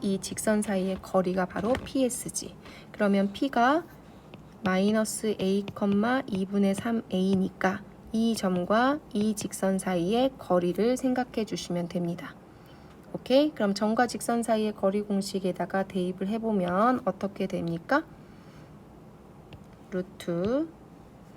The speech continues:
삼의 제곱 플러스 사의 제곱 분의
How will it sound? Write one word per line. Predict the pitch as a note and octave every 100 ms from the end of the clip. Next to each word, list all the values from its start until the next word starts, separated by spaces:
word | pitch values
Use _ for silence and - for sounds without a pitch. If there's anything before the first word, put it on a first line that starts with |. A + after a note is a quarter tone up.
| - -
삼의 | - A3 A3 G#3+
제곱 | G3 E3+ - E3+ F#3+ C#4+ D4+ - - - - - -
플러스 | G3+ F#3+ F3+ - C4 C#4+ D#4+
사의 | - - G3 F#3 F#3
제곱 | - E3+ E3+ - -
분의 | - E3 E3 F3 A#3 D4+